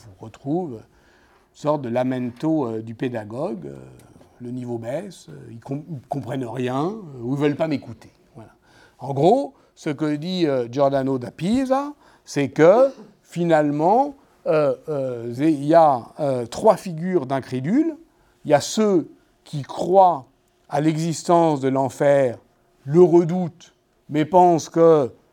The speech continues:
c'est finalement, ça sera finalement supportable. Il y a ceux, euh, qui, euh, pensent pouvoir y échapper,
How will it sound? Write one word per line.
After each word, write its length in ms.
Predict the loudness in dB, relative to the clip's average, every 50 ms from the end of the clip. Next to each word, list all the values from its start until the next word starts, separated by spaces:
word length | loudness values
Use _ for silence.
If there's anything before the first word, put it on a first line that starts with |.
| _ _ _ _
c'est 160 | -10 -10 -8
finalement, 760 | -4 -2 0 2 2 2 2 0 0 0 0 0 -2 -6 -12 _
ça 140 | -16 -14 -8
sera 160 | -8 -8 -6
finalement 360 | -4 -4 -4 -2 -2 -4 -6
supportable. 680 | -8 -10 -8 -8 -8 -2 2 2 2 2 0 -6 -8 -12 _ _ _ _ _ _ _ _ _ _ _ _ 0
Il 40 | 0
y 20 |
a 60 | 0
ceux, 540 | 0 2 4 4 6 6 6 4 4 2 -6 _ _ _ _ _ _ -2
euh, 260 | 2 4 4 4 2
qui, 500 | -2 -6 -4 -4 -2 -2 -2 -2 -4 -4 0
euh, 180 | 2 2 2 2
pensent 560 | 2 2 2 2 4 2 -2 -6 -8 -8 -10 -10 -10 -8
pouvoir 640 | -10 -10 -8 -4 -2 2 2 4 2 2 -2 -4 -6 -8
y 120 | -4 -2 -2
échapper, 600 | -2 -4 -6 -10 -10 -4 -2 -2 -2 -2 -8